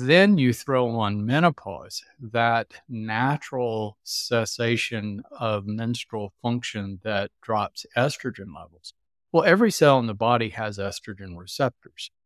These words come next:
So, you know, it's, it's all cells are,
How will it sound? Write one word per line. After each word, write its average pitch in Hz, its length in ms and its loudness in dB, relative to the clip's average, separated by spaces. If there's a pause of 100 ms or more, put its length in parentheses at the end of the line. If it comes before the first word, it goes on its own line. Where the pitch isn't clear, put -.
(220)
So, 120 520 0
you 127 140 -2
know, 113 100 -2
it's, 117 320 -8
it's 127 260 -6 (120)
all 147 260 2
cells 123 520 4
are, 110 480 -6